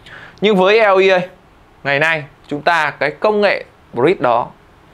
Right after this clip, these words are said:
chúng ta sẽ được gói gọn lại rất đơn giản. Đó là chúng ta chỉ cần một cú click thôi. Ở trên phần mềm thôi. Có một, hai, ba, bốn kênh bất kỳ như thế này.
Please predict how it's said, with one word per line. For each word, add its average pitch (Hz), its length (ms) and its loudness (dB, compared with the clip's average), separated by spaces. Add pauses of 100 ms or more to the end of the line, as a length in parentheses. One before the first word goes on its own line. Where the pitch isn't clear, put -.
(380)
chúng 165 160 0
ta 160 140 0
sẽ 175 160 -2
được 147 160 0
gói 127 180 2
gọn 160 200 0
lại 101 220 -4
rất 226 240 -4
đơn 170 200 2
giản. 123 200 -2 (680)
Đó 220 80 0
là 226 60 0
chúng 185 140 0
ta 220 100 2
chỉ 156 140 -4
cần 143 180 0
một 139 220 -2
cú 175 140 0
click 180 440 0
thôi. 180 200 2 (1200)
Ở 143 120 -2
trên 202 200 0
phần 156 160 0
mềm 151 200 2
thôi. 170 140 2 (1120)
Có 160 120 2
một, 180 320 2
hai, 175 280 0
ba, 170 240 2
bốn 151 220 0
kênh 175 200 -2
bất - 160 -4
kỳ 135 220 2
như 127 100 -2
thế 156 140 -2
này. 120 240 -4